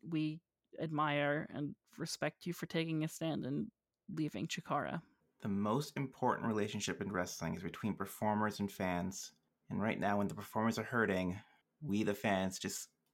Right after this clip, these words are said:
Speaker 2: have to support them in any way we can.
Speaker 1: Mm-hmm.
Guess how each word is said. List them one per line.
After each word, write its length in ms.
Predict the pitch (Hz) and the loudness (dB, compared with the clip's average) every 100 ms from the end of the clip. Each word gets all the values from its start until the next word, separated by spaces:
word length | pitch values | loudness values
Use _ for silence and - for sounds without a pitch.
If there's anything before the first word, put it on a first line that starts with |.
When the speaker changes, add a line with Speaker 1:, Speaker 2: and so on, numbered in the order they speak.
| _ | _
Speaker 2:
have 320 | - - 110 | -10 -4 -4
to 80 | - | -4
support 420 | 113 104 - 104 | -4 -4 0 0
them 140 | 104 98 | 2 0
in 80 | - | 0
any 280 | 92 95 | 0 0
way 200 | 92 90 | 2 2
we 120 | 87 87 | 0 -2
can. 420 | - - - 123 - _ _ - | -4 -4 -4 -8 -12 _ _ -8
Speaker 1:
Mm-hmm. 340 | 156 160 190 | -6 -6 -8